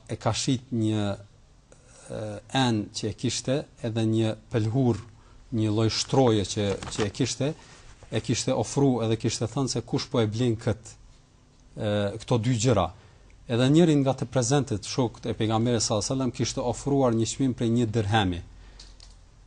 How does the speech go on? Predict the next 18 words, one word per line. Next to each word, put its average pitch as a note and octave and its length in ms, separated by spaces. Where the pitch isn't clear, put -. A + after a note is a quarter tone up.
Edhe, A#2+ 380
e, A#2 180
pejgamberi A#2+ 420
sallallahu B2+ 100
alajhi A2 120
wasallam C3 200
kishte A2+ 300
thënë C3+ 220
se - 100
kush - 240
po A#2+ 140
jep B2+ 200
më A#2+ 140
shumë B2+ 180
se A2 140
një A2 160
dirhem. G2 320
Pastaj C3+ 260